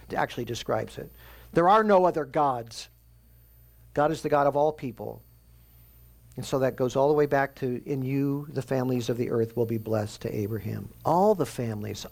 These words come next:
all the families, right from the beginning, God's love was directed at all peoples. And of course, if you go to the other end of the Bible, you,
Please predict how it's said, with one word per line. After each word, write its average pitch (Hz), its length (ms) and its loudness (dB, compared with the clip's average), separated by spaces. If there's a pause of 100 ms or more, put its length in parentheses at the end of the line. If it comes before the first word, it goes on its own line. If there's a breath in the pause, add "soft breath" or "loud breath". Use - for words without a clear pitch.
all 233 380 6
the 226 120 -2
families, 180 600 -4
right 196 220 0
from 226 140 -4
the 226 80 -2
beginning, 180 500 -4 (480 soft breath)
God's 143 340 0
love 147 180 4
was 135 120 -6
directed 135 400 -2
at 123 80 -2
all 123 140 2
peoples. - 680 -8 (560 loud breath)
And 170 80 4
of 180 100 -2
course, 196 240 0
if - 100 -6
you 151 60 -6
go 185 140 4
to 180 60 -2
the 160 100 0
other 202 280 2 (400)
end 165 140 -2
of 135 60 -2
the 139 60 -2
Bible, 127 300 0
you, 143 160 -4